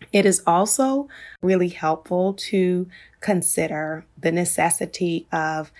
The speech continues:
self-awareness, right? You want to start to learn, uh, what are your triggers. You want to learn if there are certain times of day or certain, uh, parts of the year or par-, certain parts of the week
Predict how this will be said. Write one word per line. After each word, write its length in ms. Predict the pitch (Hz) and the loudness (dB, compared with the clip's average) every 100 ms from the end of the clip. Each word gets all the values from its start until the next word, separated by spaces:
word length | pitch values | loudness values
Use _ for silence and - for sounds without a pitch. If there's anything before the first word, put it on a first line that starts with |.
| - - | -14 -4
self-awareness, 1400 | - 180 165 170 - 170 143 151 147 147 - - - - - _ _ - | 0 4 4 2 -4 -6 -2 -2 -2 -4 -6 -4 -4 -4 -12 _ _ -14
right? 400 | 151 147 156 156 - - - | -12 -10 -10 -10 -14 -20 -14
You 160 | - 175 | -2 2
want 240 | 165 170 | 4 2
to 80 | 175 | 0
start 380 | 165 165 160 - | -2 0 0 -2
to 160 | - 156 | -6 -2
learn, 560 | 156 156 170 185 208 - | 0 0 0 0 -2 -4
uh, 220 | 156 156 | -8 -8
what 260 | 160 165 160 | -4 -2 0
are 100 | 151 | -2
your 260 | 151 147 | -4 -8
triggers. 840 | 139 - 180 175 190 226 262 254 - | -10 -2 0 2 0 0 -2 -4 -4
You 160 | 165 | -4
want 260 | 147 156 - | -4 -6 -8
to 120 | - | -10
learn 440 | 160 156 151 156 147 - - _ | -4 -4 -4 -6 -10 -16 -20 _
if 140 | 156 - | -10 -4
there 180 | 160 | -4
are 40 | 143 | -2
certain 460 | - 170 294 156 | -2 -2 -2 -6
times 520 | 147 - 170 170 180 175 | -8 -4 -2 0 0 0
of 200 | 170 170 | -2 -2
day 440 | 170 160 165 196 | -2 0 0 -2
or 120 | 170 139 _ - | -4 -10 _ -6
certain, 520 | - 175 - 160 151 - | -2 -2 -2 -4 -8 -10
uh, 220 | 147 151 | -10 -10
parts 420 | 147 - 180 - - | -12 -2 -2 0 -4
of 140 | 165 | -4
the 80 | 170 | -4
year 580 | 160 165 165 180 233 - - _ _ 170 | -6 -4 -2 0 -2 -6 -20 _ _ -8
or 200 | 165 143 _ | -8 -8 _
par-, 220 | - - _ - | -16 -16 _ -12
certain 320 | - 180 165 | 0 0 0
parts 380 | - 175 - - | -2 -2 -2 -4
of 180 | 156 135 | -8 -8
the 120 | 160 | -4
week 440 | 151 240 254 - | 4 4 4 -4